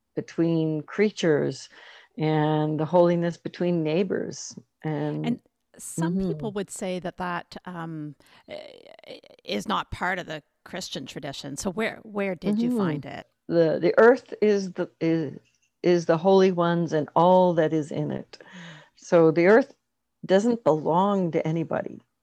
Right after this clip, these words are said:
Speaker 1: to nobody except for the Holy One who created it. And the biggest trouble we get in as, as people coming from the Judeo-Christian tradition can come from this idea of subduing the earth or having dominion over the earth. And there is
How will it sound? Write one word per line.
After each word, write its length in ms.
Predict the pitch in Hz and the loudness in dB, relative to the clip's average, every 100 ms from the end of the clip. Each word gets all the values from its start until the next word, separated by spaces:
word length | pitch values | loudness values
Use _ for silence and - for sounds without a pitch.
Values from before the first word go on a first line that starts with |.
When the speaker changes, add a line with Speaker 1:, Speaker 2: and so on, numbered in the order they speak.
| _ | _
Speaker 1:
to 100 | - | -10
nobody 640 | 165 165 170 175 165 143 135 | -6 0 2 2 0 0 0
except 480 | 151 - 160 143 - | -2 0 0 0 -4
for 100 | 147 | -8
the 80 | |
Holy 300 | 147 156 151 | -2 0 0
One 220 | 151 151 147 | -2 -4 -6
who 120 | 156 | -10
created 600 | - 165 170 147 - - | -8 -6 -2 -4 -4 -8
it. 220 | - - - - - - _ | -10 -12 -20 -20 -20 -20 _
And 100 | - | 0
the 40 | 208 | 2
biggest 520 | 220 339 381 359 - | 6 6 8 4 0
trouble 420 | - 247 220 170 | 2 4 4 2
we 240 | 156 202 240 | 2 2 4
get 240 | 180 143 | 4 4
in 340 | 147 143 151 - | 2 0 -4 -4
as, 380 | 147 147 143 - | -4 -2 -4 -6
as 200 | - 147 - _ - | -4 -4 -6 _ -10
people 300 | - 160 151 | -6 -2 -4
coming 320 | - 151 151 | -4 -4 -4
from 160 | 143 151 | -4 -4
the 100 | 151 | -4
Judeo-Christian 840 | 143 151 147 147 - 233 - 180 | -4 0 4 2 2 0 2 -2
tradition 420 | 160 156 147 160 | 0 -2 -2 -6
can 240 | 147 160 151 | -6 -6 -6
come 280 | - 190 180 | 0 2 2
from 220 | 180 160 | 0 2
this 340 | 151 147 - - - - - | 4 2 -2 -16 -20 -20 -2
idea 440 | 151 156 160 165 156 | 2 2 4 4 6
of 400 | - 147 147 - _ | 4 0 -2 -6 _
subduing 640 | 165 190 165 170 170 165 165 | -2 0 2 4 6 4 4
the 160 | 160 | 2
earth 320 | 151 151 139 - | 4 2 2 0
or 100 | 143 | 0
having 320 | 151 151 151 | 2 0 0
dominion 580 | 160 160 170 170 160 151 | 0 0 0 0 0 0
over 240 | 151 143 | 0 0
the 160 | 147 - | -2 0
earth. 320 | 143 143 - | -2 -2 -4
And 240 | - 160 | -2 0
there 220 | 185 202 - | 2 2 4
is 340 | 311 330 277 | 4 4 0